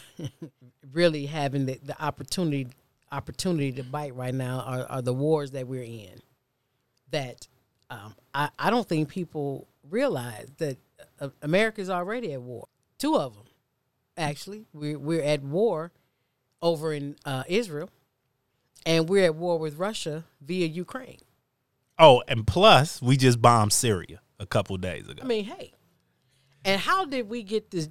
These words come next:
Speaker 1: ship in the Red Sea so fast, powered up and ready to take out the, the missiles if we weren't preparing to go to war?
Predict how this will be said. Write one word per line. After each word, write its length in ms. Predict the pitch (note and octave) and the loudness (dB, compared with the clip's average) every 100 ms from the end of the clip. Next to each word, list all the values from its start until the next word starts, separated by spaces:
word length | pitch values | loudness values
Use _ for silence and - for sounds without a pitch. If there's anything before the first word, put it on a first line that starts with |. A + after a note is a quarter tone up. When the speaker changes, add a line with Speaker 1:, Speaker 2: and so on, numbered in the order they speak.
| - | -8
Speaker 1:
ship 440 | - - B3 - - _ _ _ - | -6 0 0 0 -10 _ _ _ -4
in 180 | F#3+ F#3 | 0 0
the 80 | |
Red 360 | D#3 F#3 F#3 D#3+ | 0 -2 0 -2
Sea 280 | - G#3 G#3 | -2 -6 -6
so 260 | - D3 | -2 -2
fast, 720 | C#3 E3 D#3+ A#2+ E2+ - - - _ C#3 _ _ | 0 -2 -2 -4 -10 -16 -18 -20 _ -20 _ _
powered 420 | - G3+ F#3 E3 | 0 0 2 0
up 200 | F3 E3 D3 | -2 -4 -8
and 380 | D3 C#3+ C#3+ | -8 -6 0
ready 400 | D#3+ G#3 A#2+ G#2+ _ _ _ _ _ - | 4 4 2 -16 _ _ _ _ _ -8
to 100 | D3+ | -8
take 340 | C3+ G3+ F#3+ | -2 0 0
out 220 | E3+ D#3 - | -2 -10 -10
the, 80 | |
the 220 | C#3+ C#3 D#3 | -14 -8 -2
missiles 580 | E3+ G3+ - C#3+ C3+ - | 0 0 -2 -8 -10 -4
if 240 | A#3 A3+ F3+ | -2 -2 -2
we 320 | E3 A#3 A#3 | -2 -2 -2
weren't 520 | F3+ G3 E3+ D3 - | 0 2 0 -4 -10
preparing 840 | F3 D3+ - G#3 F#3 C#3+ C3 C3 C3 _ _ | -6 -6 0 0 0 -4 -10 -12 -16 _ _
to 100 | - | -6
go 380 | E3 C3+ F3+ F#3 | -4 4 4 4
to 80 | D3+ | 0
war? 680 | C3+ C#3+ G3+ D#3+ A#2 - | -4 -4 -2 -2 -6 -12